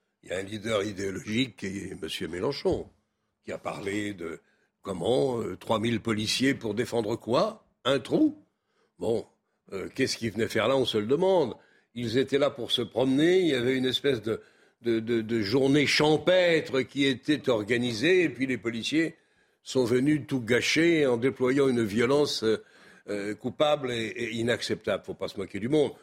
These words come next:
Je reconnais que monsieur Darmanin, c'est ce qui lui reste peut-être de macronisme, qui est un coup à droite, un coup à gauche. C'est très à la mode, mais ça n'a plus grand sens. Au jour d'aujourd'hui, la gauche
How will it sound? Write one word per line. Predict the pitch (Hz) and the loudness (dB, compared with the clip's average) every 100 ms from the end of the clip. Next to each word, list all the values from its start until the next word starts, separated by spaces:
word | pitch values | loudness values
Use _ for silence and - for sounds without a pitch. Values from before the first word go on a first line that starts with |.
| - | -20
Je | - 123 | -6 -2
reconnais | - 156 165 | 0 2 0
que | - | -2
monsieur | 120 120 127 | -2 -2 2
Darmanin, | 120 113 120 143 156 147 - - - - | 2 2 2 2 2 0 -12 -20 -20 -8
c'est | - 135 | -4 -2
ce | - | -4
qui | - 139 | -8 -6
lui | 139 | 0
reste | 143 151 - | 2 2 0
peut-être | 135 131 143 110 | -4 -2 -2 -2
de | |
macronisme, | 120 120 - 123 170 165 123 117 | 0 0 0 2 4 4 2 -4
qui | - 123 | -2 0
est | 143 131 117 - _ - | 2 0 -4 -8 _ -6
un | - 135 | -2 -2
coup | 143 | 2
à | 143 | 2
droite, | 135 143 131 | 4 2 2
un | 123 | -4
coup | - 120 | -2 -2
à | |
gauche. | 113 147 170 - - _ - | 2 4 4 2 -4 _ -8
C'est | - 131 | -2 0
très | 131 156 | 2 2
à | 151 | 4
la | 147 | 4
mode, | 156 151 113 - - - | 4 2 0 -8 -16 -4
mais | - 135 | 0 4
ça | 147 | 4
n'a | 143 | 2
plus | - 190 | 2 0
grand | 139 151 | 2 4
sens. | - 185 127 - | 4 4 2 -2
Au | 113 117 | -4 0
jour | 165 | 2
d'aujourd'hui, | 147 139 123 110 135 196 | 2 2 2 0 0 2
la | 156 | 2
gauche | 120 147 139 - | 2 0 0 -6